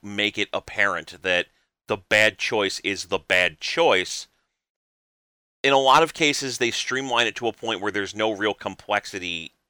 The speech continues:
between being good or being evil, or they'll reward you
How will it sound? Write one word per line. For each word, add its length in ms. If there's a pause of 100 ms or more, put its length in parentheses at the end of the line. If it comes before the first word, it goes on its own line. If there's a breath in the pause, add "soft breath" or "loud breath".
(560)
between 440
being 240
good 200
or 60
being 340
evil, 360 (460)
or 420
they'll 300
reward 680
you 440